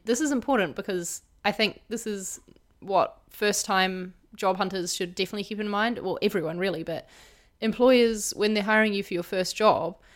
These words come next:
they're mostly looking at your process, right? And how you handle working and your, your thoughts behind the project so that you're not all about the eye candy, you know? And that's, that's totally true going forward for any job, really. Like,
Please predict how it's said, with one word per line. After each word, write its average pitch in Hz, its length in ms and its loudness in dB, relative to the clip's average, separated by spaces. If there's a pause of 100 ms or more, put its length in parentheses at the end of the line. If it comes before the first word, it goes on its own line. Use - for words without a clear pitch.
(120)
they're 214 100 0
mostly 214 400 4
looking 185 340 -2
at 165 480 2
your 185 280 0
process, 196 520 -2
right? 175 260 0
And 180 240 -4
how 190 180 0
you 185 180 -2
handle 175 420 -4
working 170 500 -2 (100)
and 160 420 -8 (560)
your, 190 300 2
your 196 140 2
thoughts - 320 4
behind 196 280 0
the 190 60 -2
project 185 400 -2
so 196 140 -4
that 160 80 -6
you're 170 120 -4
not 180 220 -6
all 185 200 -2
about 175 200 -4
the 165 140 -6
eye 175 120 4
candy, 165 520 -10 (100)
you 180 100 -14
know? 180 200 -8 (840)
And 214 200 2
that's, - 260 4
that's - 260 2
totally 202 320 4
true 185 280 0
going 185 360 -2
forward 180 320 -2
for 185 240 -4
any 185 180 -2
job, 123 380 -6
really. 165 280 -6
Like, - 260 -14